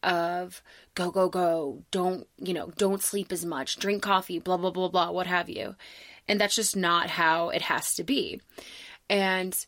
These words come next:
today my calf started to hurt, injury update, and it's been good for a little while. And I was talking to my friend Jess on Instagram because she's really good with essential oils, and she was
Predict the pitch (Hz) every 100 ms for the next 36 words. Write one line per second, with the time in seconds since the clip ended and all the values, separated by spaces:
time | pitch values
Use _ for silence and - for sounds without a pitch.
0 | - - _ _ - 240 202 208 226 240
1 | 202 196 - 185 - 185 160 160 - 165
2 | 147 170 - - 180 165 160 165 - 170
3 | 139 196 190 180 - 196 208 - 190 185
4 | 196 180 170 175 180 175 170 175 175 -
5 | 175 180 170 180 165 - 170 165 165 -
6 | 202 185 - 170 - 220 - 170 170 170
7 | 170 170 - 175 170 - - - 180 170
8 | 170 175 160 160 220 233 196 165 160 170
9 | 180 175 175 170 -